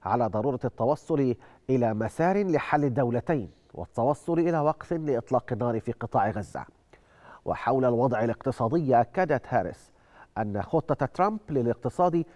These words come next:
ستجعل الولايات المتحدة بحال أسوأ، وأكدت أنها تريد تخفيض الضرائب ودعم الاقتصاد، وأشارت إلى أن ترامب ترك فوضى كبيرة في الولايات المتحدة وساعد الصين على تطوير صناعتهم.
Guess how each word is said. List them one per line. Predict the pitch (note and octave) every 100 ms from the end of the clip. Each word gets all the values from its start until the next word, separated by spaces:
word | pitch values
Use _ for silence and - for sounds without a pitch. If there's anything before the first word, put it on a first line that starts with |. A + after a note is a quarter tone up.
| - - -
ستجعل | - - C#4 G3+ D#3+ E3+
الولايات | D#3+ C#3 C3 A2+ C#3 E3+
المتحدة | D3 C#3 F3 - B2+ C#3 - B2 -
بحال | A#2 - F3 F3 E3+
أسوأ، | G3+ - A#2+ - - - _ _ _ - _
وأكدت | - C#2 - C3+ C#3+ - - - -
أنها | G#3 B3 A#3
تريد | A3+ B3 C4+ F#3+
تخفيض | - - D3 B2
الضرائب | G#2+ C3+ E3+ G#2 E2 -
ودعم | F#2 B2 B2+
الاقتصاد، | A#2+ - B2 - C#3+ - - _ _ _ _ -
وأشارت | B2 - D#3 D3 C#3
إلى | C3
أن | B2+ C3
ترامب | F#3 F#3 A2 - - _ _ _
ترك | A#2 G#2+ -
فوضى | - D#3+ C#3+ C3
كبيرة | - A#2+ G3 C#3 G2
في | -
الولايات | A2 A#2+ C3+
المتحدة | A#2+ A2+ F3 - A#2 E2+ -
وساعد | F2 D3+ B2 B2+
الصين | B2+ - G#3 D3 F2 - _ _ _ _
على | - A3+ C#3+ G#2+ D#2
تطوير | B2+ - B2 G2 F2
صناعتهم. | - C#3+ D#3+ G#2 G2+ G2+ F#2+ B1+